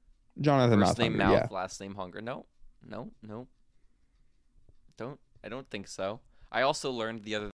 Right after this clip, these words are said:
Speaker 2: that ferrets do respond to their name, which is good. I, I read a whole long Reddit post titled, um, "Can Ferrets Experience Love?" And th-, there were a lot of people fighting for the fact that ferrets do in fact love people.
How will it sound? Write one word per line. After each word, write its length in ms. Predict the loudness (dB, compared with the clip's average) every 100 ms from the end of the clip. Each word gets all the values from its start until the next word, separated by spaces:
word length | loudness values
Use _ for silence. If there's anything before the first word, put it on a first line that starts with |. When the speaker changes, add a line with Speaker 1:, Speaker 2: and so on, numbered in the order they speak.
| _
Speaker 2:
that 120 | -16
ferrets 340 | -6 -6 -6 -10
do 320 | -10 -6 -6
respond 580 | -4 -8 -6 -6 -6 -10 -14
to 140 | -8 -6
their 180 | -4 -6
name, 440 | -8 -10 -12 -16 _
which 240 | -14 -14
is 120 | -14 -12
good. 300 | -12 -12 -14 _ _ _
I, 160 | 2 4
I 120 | 4
read 220 | 2 2 2
a 100 | -2
whole 300 | -2 -2 0
long 220 | -2 -2
Reddit 300 | -2 -4 -8
post 420 | -10 -10 -14 -18 -8
titled, 480 | -4 -2 -4 -6 -14 _ _ _ _
um, 280 | -4 -4 -4 -12
"Can 260 | -4 -4
Ferrets 480 | -2 0 2 0 -2
Experience 760 | -12 -8 -6 -4 -4 -6 -8 -8
Love?" 580 | 0 2 2 -4 -18 _ _ _ _ _ _ _ _ -8
And 220 | -6 -4
th-, 100 | -6 _ _ _ _ _
there 140 | -4 0
were 140 | 2
a 80 | 2
lot 240 | 4 4
of 80 | 2
people 320 | -4 -6 -6
fighting 600 | -6 2 2 4 -2 -6 -20 _ _
for 160 | -6 -4
the 80 | -2
fact 280 | -2 -2
that 120 | -4 -4
ferrets 400 | 0 0 -2 -10
do 220 | -8 -4
in 100 | -4
fact 300 | 0 -2 -2
love 380 | -4 -2 -2 -8
people. 420 | -16 -14 -12 -12